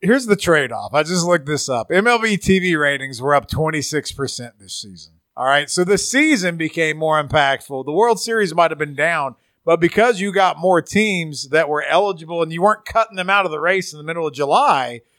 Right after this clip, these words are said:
it actually gave fans and, and more teams, uh, you know, a chance to actually be in it. So, you know, it's, there's no perfect scenario. You know, I think, I think it's just, I, I need more time before I think anybody has a knee-jerk reaction.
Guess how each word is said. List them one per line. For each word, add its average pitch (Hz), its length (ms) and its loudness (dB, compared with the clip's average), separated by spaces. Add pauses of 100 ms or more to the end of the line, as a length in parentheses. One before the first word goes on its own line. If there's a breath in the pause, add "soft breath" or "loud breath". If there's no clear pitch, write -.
(180)
it 160 100 -2
actually 233 400 0
gave 175 460 0 (340)
fans 190 500 0
and, 160 300 -2
and 156 180 -6
more 180 280 0
teams, 190 680 -10 (140)
uh, 165 160 -6
you 180 120 -14
know, 165 120 -8
a 156 60 -4
chance 180 420 -4
to 185 60 -2
actually 175 360 0
be 151 160 -4
in 202 140 2
it. 151 100 -8
So, 143 320 -6 (440 soft breath)
you 202 100 0
know, 202 160 4
it's, 196 260 -2
there's 220 300 0
no 247 140 2
perfect 185 420 0
scenario. 123 760 -6 (100)
You 147 140 -10
know, 151 80 2
I 165 180 4
think, 185 380 -4
I 147 100 -2
think 170 180 -4
it's 160 160 -8
just, - 280 -12 (140)
I, - 60 -12 (440)
I 156 80 2
need 202 220 -6
more 175 200 0
time 151 520 0
before 151 340 -4
I 143 80 4
think 147 300 -6
anybody 143 380 -4
has 139 180 -2
a 127 40 -18
knee-jerk 131 480 -10
reaction. 127 520 -6